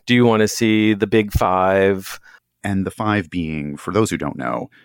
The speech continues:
Speaker 2: lion, leopard, rhino, elephant, and buffalo. So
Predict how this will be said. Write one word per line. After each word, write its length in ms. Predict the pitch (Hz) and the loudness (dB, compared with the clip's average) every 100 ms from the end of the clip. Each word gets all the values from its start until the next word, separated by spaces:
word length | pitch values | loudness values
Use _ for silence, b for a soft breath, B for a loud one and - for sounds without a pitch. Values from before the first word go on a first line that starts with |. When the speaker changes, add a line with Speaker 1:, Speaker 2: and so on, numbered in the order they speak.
| b _ | b _
Speaker 2:
lion, 500 | 87 90 92 92 92 | -2 0 2 2 0
leopard, 520 | 78 80 76 73 71 - - | -2 -4 -4 -6 -8 -12 -10
rhino, 560 | 82 78 73 71 67 - _ _ - | -6 -4 -2 -4 -6 -10 _ _ -8
elephant, 600 | 82 76 69 67 - - | -6 -6 -10 -12 -14 -16
and 180 | - 67 | -14 -6
buffalo. 540 | 65 76 - - - - _ _ _ _ | -2 -2 -4 -12 -12 -18 _ _ _ _
So 520 | - - 87 82 85 | -8 -2 -2 -2 -4